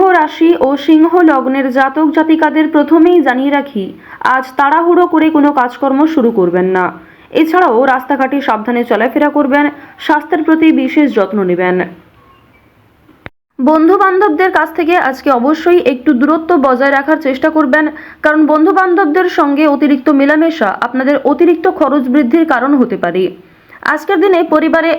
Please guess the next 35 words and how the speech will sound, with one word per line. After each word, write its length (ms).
আত্মীয় 420
আসার 280
সম্ভাবনা 480
রয়েছে, 360
কিংবা 260
দূর 240
সম্পর্কের 580
কোনো 220
আত্মীয়র 400
সঙ্গে, 400
দূর 220
সম্পর্কের 520
কোনো 200
বন্ধুর 380
সঙ্গে 320
হঠাৎ 300
করেই 220
দেখা 260
সাক্ষাৎ 400
হয়ে 220
যেতে 220
পারে। 280
অর্থাৎ 440
কোনো 200
রকম 260
পূর্ব 320
পরিকল্পনা 640
ছাড়াই 380
কোনো 160
আত্মীয়র 360
সঙ্গে 340
কিংবা 280
দূর 220
সম্পর্কের 540
কোনো 200